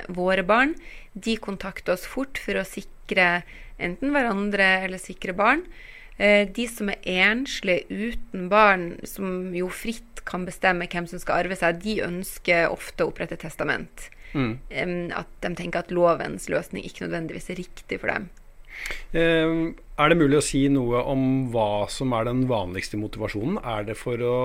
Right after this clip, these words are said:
Speaker 2: sikre gjenlevende samboer eller ektefelle, eller er det for å sikre, mm, særkullsbarn, som det heter, barn fra første ekteskap, for eksempel?
Speaker 1: Det aller vanligste som vi opplever, er nok at du vil sikre lengstlevende samboer eller ektefelle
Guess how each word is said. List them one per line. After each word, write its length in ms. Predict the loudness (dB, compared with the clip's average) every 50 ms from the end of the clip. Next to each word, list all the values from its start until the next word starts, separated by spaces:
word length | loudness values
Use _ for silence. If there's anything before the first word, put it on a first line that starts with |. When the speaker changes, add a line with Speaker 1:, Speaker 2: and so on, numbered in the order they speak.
| 0 -2 -4
Speaker 2:
sikre 800 | -8 -8 -8 -10 -10 -8 -6 -2 -2 0 0 0 0 0 -2 -2 -2
gjenlevende 720 | -4 -4 -4 -2 -2 -4 -4 -4 -4 -4 -4 -6 -6 -6 -4 -4
samboer 420 | -4 -4 -4 -4 -6 -6 -6 -6 -6
eller 260 | -6 -6 -6 -6 -6 -6 -8
ektefelle, 480 | -8 -10 -8 -8 -6 -4 -4 -2 -2 -2 -2
eller 200 | -2 0 0 0
er 160 | -2 -2 -4
det 80 | -6 -6
for 200 | -4 -2 0 0
å 80 | 0 -2
sikre, 480 | -4 -6 -6 -8 -8 -4 -2 0 0 2 2 2 2 2 2 2 2 2 0 0 -2
mm, 300 | -4 -6 -6 -6 -8 -12 -14 -18 -20 -20 -20 -20 -18 -14 0 2
særkullsbarn, 680 | 4 4 4 2 -2 -6 -8 -4 -2 -2 0 0 -2 -4
som 160 | -4 -2 0
det 140 | 0 0 0
heter, 180 | 0 -2 -2 0
barn 280 | 0 0 0 0 -4 -2
fra 240 | 2 2 4 4 2
første 400 | -2 -2 0 0 0 2 0 -2
ekteskap, 480 | -2 -2 -8 -10 -6 -6 -6 -6 -4
for 120 | -6 -6 -6
eksempel? 420 | -4 -6 -6 -8 -6 -8 -10 -10 -10 -14 -20 -16 -12 -10 -8 -8 0 4 8 10 10 10 10 8 6
Speaker 1:
Det 100 | 4 6 8
aller 240 | 8 8 8 8 6
vanligste 560 | 6 4 4 2 -2 -4 -6 -8 -6 -6 -6 -4
som 140 | -4 -4 -2 -2
vi 140 | -2 -2 -2
opplever, 400 | -4 -2 4 6 6 6 6 4
er 140 | 2 2 0
nok 160 | 0 -2 -4 -6
at 100 | -6 -6
du 80 | -6 -8
vil 120 | -8 -8 -10
sikre 680 | -12 -12 -12 -12 -12 -12 -14 -14 -4 2 4 4 6
lengstlevende 1080 | 6 4 2 0 -2 -6 -8 -12 -12 -8 -6 -4 -4 -4 -4 -4 -4 -4 -4 -4 -6 -6
samboer 400 | -4 -4 -4 -2 0 0 0 0
eller 160 | 0 -2 -2 -4
ektefelle 560 | -4 -6 -10 -10 -4 -4 -2 -2 -2 -2